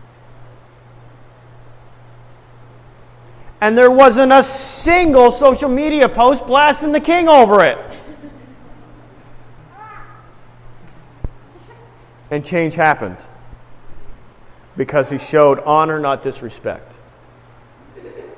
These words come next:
Another Old Testament book, the book of Esther. And a young lady, again, foreigner in the land, ends up being queen, which I think was mainly a title thing and not an authority thing.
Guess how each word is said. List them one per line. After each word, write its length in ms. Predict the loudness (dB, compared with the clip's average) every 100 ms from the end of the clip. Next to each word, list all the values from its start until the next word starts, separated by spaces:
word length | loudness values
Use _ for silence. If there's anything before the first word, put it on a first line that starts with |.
| -20 -20 -20 -20 _ _ -20 -12
Another 400 | 0 2 4 4
Old 160 | 4 2
Testament 380 | -4 -2 -4
book, 280 | 2 0 0
the 60 | -4
book 200 | -4 -4
of 100 | -6 -4
Esther. 400 | -4 -4 -10 -10 -16 -20 -20 -20 -20 -20 -20 -20 -20 -20 -20 -20 -20 -20 -18
And 80 | -6
a 40 | 0
young 200 | 2 2
lady, 560 | 2 2 4 2 0
again, 500 | -8 -4 -2 0 -2
foreigner 480 | -4 -2 0 0 -2
in 80 | -4
the 80 | -2
land, 580 | -2 0 0 -2 -4 -12 -20 -20 -20 -20 -20 -20 -20 -18 -18 -20 -20 -20 -16 -14
ends 140 | -4
up 120 | -4
being 280 | -2 -4 -4
queen, 420 | -8 -6 -4 -4
which 140 | -6 -6
I 80 | -8
think 260 | -6 -6
was 140 | -8 -6
mainly 320 | -6 -4 -6
a 20 |
title 400 | -4 -2 0 0
thing 240 | -4 -8
and 100 | -8
not 280 | -2 0 0
an 160 | -2 -10
authority 420 | -8 -4 -4 -6
thing. 420 | -8 -10 -10 -12